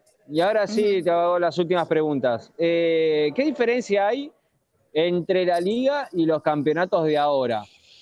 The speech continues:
Speaker 1: Eh, ¿se nota la diferencia entre las patinadoras o son igual de parejo?
Speaker 2: No, nada que ver, nada que ver. Eh,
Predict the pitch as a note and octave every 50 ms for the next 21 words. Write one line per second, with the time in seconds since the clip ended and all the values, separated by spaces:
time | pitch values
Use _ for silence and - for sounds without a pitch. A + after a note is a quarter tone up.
0 | - - B2+ C3 A#2+ - - D3 C#3+ D3+ G3+ C#4+ C#4+ - D#4 B3 G#3 G3 F3 E3
1 | - - D#3+ D#3 F3 G#3 A#3+ C4 A#3+ - - B3 A#3 A3 G3+ F#3+ F3+ E3+ D#3 D3+
2 | D3 C#3 B2 - D3 C#3+ C#3 C3+ C#3 C3 B2 - - C#3 B2+ - C#3+ C#3 C3+ C3+
3 | C#3 D#3+ A3 C4 D4+ D#4+ D#4 D#4 D#4 C#4+ - - - F#3+ F3 F3 E3+ E3+ E3 D#3
4 | D#3 D3+ C#3+ C#3 C#3 C3+ - _ _ _ - - - G3 G3 F#3+ F3+ F3 F3+ F#3
5 | F#3 F3+ F3 D3+ D#3+ D3+ D3 C#3 B2 - - G#2 G2+ _ _ _ _ _ _ _
6 | _ _ _ _ _ _ _ _ _ _ _ _ _ - G#3 G3+ G#3 G3+ G#3 G#3
7 | G#3 G3+ G3 G3 G3 G3+ G#3+ G#3+ G#3 G3 F#3+ G3 F#3+ F#3+ F#3+ F#3+ F#3 F#3 F#3 _
8 | _ _ _ _ - - G3+ G3+ G3 G3 G3 G3 F#3+ F#3 - _ _ _ _ _
9 | _ _ _ _ _ _ _ _ - - G#3+ G#3+ G#3+ G#3+ G#3 G3+ G3+ G3+ G3+ G3+
10 | G3+ G3